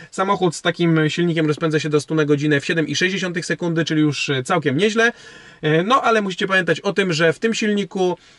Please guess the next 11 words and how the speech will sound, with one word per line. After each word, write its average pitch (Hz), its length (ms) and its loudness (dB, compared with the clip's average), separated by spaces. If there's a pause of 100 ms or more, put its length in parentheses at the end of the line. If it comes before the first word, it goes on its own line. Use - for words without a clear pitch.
e, - 40 2 (440)
dość, 151 680 0
e, 156 120 0 (240)
wrażliwa 175 460 0
jest 170 120 0
pompa 180 440 0
oleju, 196 460 2
więc 165 260 -2
warto 175 440 0
przy 165 180 -2
okazji 160 460 2